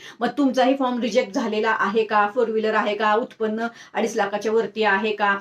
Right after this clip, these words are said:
जे काही मुद्दे आहेत त्याच्यामध्ये सर्व सविस्तर मुद्दे मी सांगितलेले आहेत कालच्या व्हिडिओमध्ये, तो पण व्हिडिओ पहा. आणि आजही ह्याच्यामध्ये सांगते की निकषामध्ये बसत नसाल, तर तुम्हाला पैसे येणार नाहीत, जरी तुम्हाला अगोदर हप्ते आले असतील तर. असं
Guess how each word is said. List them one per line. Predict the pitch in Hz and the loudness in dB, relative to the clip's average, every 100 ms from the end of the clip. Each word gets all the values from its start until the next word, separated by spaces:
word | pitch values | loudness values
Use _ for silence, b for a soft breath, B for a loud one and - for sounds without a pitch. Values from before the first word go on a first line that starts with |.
| B - | B -4
जे | 233 277 | -2 2
काही | 294 330 | 4 4
मुद्दे | 311 220 277 | 2 2 4
आहेत | 262 254 | 4 2
त्याच्यामध्ये | 226 220 220 202 | -2 -2 -2 -2
सर्व | 208 277 285 311 | 2 2 6 4
सविस्तर | 302 269 262 - 285 | 4 2 0 -2 0
मुद्दे | 277 220 240 | 2 0 -2
मी | 247 | -2
सांगितलेले | 262 233 220 214 220 | -4 -4 -4 0 0
आहेत | 233 254 | 0 0
कालच्या | 240 214 220 | -2 0 -2
व्हिडिओमध्ये, | 214 214 220 214 254 | 0 -2 -2 -4 -2
तो | 240 | 0
पण | 226 262 | 2 2
व्हिडिओ | 269 254 247 | 2 0 -2
पहा. | 240 226 269 277 B B | -2 0 0 0 B B
आणि | 214 233 | -4 0
आजही | - 233 262 302 | 2 2 4 4
ह्याच्यामध्ये | 277 254 226 233 247 | 2 2 0 -2 -2
सांगते | 254 226 247 | -2 -2 -4
की | 262 | 0
निकषामध्ये | 262 269 262 262 302 269 262 | 0 4 4 4 2 2 2
बसत | 220 240 302 269 | 0 2 0 0
नसाल, | 262 247 254 | 0 2 2
तर | 262 269 269 | 4 2 2
तुम्हाला | 247 226 233 | -2 -2 -2
पैसे | 240 214 214 | -2 -4 -8
येणार | 214 208 | -6 -6
नाहीत, | 214 220 269 B B | -4 -2 -4 B B
जरी | 208 294 277 | 0 2 4
तुम्हाला | 359 247 254 | 2 2 2
अगोदर | 233 220 202 | 2 2 0
हप्ते | 226 233 - 220 | -2 -6 -4 0
आले | 190 196 | 2 2
असतील | 196 196 190 - | -2 -4 -10 -6
तर. | 156 B B - | -10 B B -8
असं | - | -2